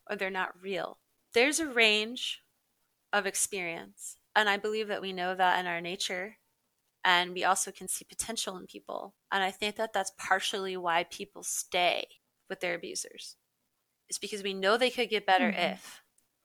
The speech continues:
Speaker 1: Of course, they're so upset and sad and distant and shut down, and if only I could show them there are reasons to smile. I actually found a letter from this person who said, I was the most beautiful letter, and the reason why I'll mention it is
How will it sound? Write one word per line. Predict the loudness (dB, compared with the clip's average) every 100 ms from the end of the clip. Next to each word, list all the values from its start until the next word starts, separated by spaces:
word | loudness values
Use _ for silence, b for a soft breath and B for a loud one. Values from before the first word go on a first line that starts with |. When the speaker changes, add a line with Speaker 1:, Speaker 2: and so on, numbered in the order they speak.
| 0
Speaker 1:
Of | 0 0
course, | -6 2 2 2
they're | -2 -2
so | -2 0 0
upset | 0 0 4 6 4
and | 0 -6
sad | 2 8 8 6
and | -2
distant | -8 -6 -6 -8 -10 _ _ _ -12
and | -8
shut | -4 -4 4
down, | 8 8 6 0 -4
and | -2 0 -2 -8 _ _ _ -2
if | 2 6
only | 4 4 0 0 0 4
I | 6
could | 4 0 0
show | 2 4 2
them | 2 0
there | 0 -4
are |
reasons | -4 -4 -6 -10
to | -8
smile. | -8 -2 0 0 0 6
I | 6
actually | 6 2
found | 4 6
a | 8
letter | 8 10 8 4
from | -4
this | -4
person | -2 -2 -2 -4
who |
said, | 2 6 8
I | 8 4
was | 2
the | -2
most | -4 -2
beautiful | -2 0 0
letter, | 4 4 4
and | 0 -2
the | -2
reason | -2 2
why | 6
I'll | 6
mention | 6 0 -4 -8
it | -8
is | -10